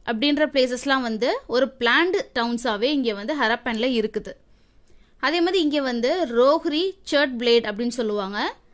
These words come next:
ஷிகர்பூர், அதாவது குஜராத்தில் உள்ள ஷிகர்பூர் அப்படிங்கிற ஒரு இடத்துல வந்து இந்த பிளேட்ஸ்லாம் வந்து கண்டுபிடிச்சாங்க. அந்த பிக்சர்ல இருக்கிறது அந்த பிளேடு தான்.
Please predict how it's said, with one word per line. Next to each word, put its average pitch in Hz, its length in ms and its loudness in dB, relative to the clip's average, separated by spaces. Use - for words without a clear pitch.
ஷிகர்பூர், 349 680 -2
அதாவது 254 440 0
குஜராத்தில் 320 340 0
உள்ள 302 220 -2
ஷிகர்பூர் 311 500 -2
அப்படிங்கிற 269 240 -2
ஒரு 226 240 0
இடத்துல 226 180 -4
வந்து 247 220 0
இந்த 277 200 0
பிளேட்ஸ்லாம் 247 680 0
வந்து 269 140 -4
கண்டுபிடிச்சாங்க. 220 720 -6
அந்த 233 240 -4
பிக்சர்ல 330 380 0
இருக்கிறது 240 320 0
அந்த 330 180 0
பிளேடு 220 360 2
தான். 214 300 -2